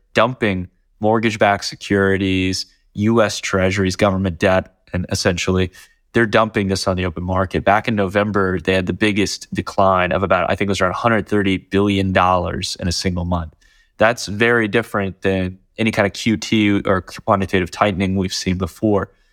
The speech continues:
And I think that that's just gonna compound and accelerate. I, I've projected on the channel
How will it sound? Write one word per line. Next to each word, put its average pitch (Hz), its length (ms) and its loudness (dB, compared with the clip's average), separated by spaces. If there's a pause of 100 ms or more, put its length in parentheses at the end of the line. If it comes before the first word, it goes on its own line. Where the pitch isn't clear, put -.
(240)
And 107 100 2
I 101 80 2
think 123 200 -2
that 101 120 0
that's 104 220 0
just - 220 -6
gonna 95 140 -2
compound 101 580 0
and 92 80 -6
accelerate. 95 640 0 (320)
I, 107 280 2
I've 110 120 -2
projected 107 760 0
on 95 260 0
the 95 60 -4
channel 98 640 0